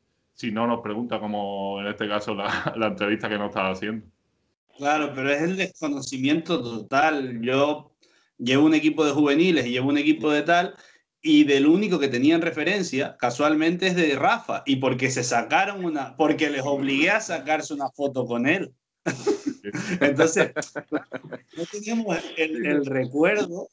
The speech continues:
Speaker 2: o sea, no hay como una especie de, de dentro del mundo del vóley, y ya no hablo del tema que siempre estamos hablando, de la repercusión que tengamos o tal, sino que dentro del mundo del vóley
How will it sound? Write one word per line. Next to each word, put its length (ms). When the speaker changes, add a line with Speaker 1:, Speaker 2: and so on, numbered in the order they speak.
Speaker 2:
o 260
sea, 240
no 120
hay 160
como 240
una 140
especie 520
de, 200
de 400
dentro 300
del 160
mundo 140
del 40
vóley, 420
y 240
ya 160
no 80
hablo 240
del 140
tema 260
que 100
siempre 320
estamos 300
hablando, 460
de 160
la 120
repercusión 560
que 100
tengamos 520
o 40
tal, 240
sino 280
que 120
dentro 400
del 140
mundo 260
del 140
vóley 380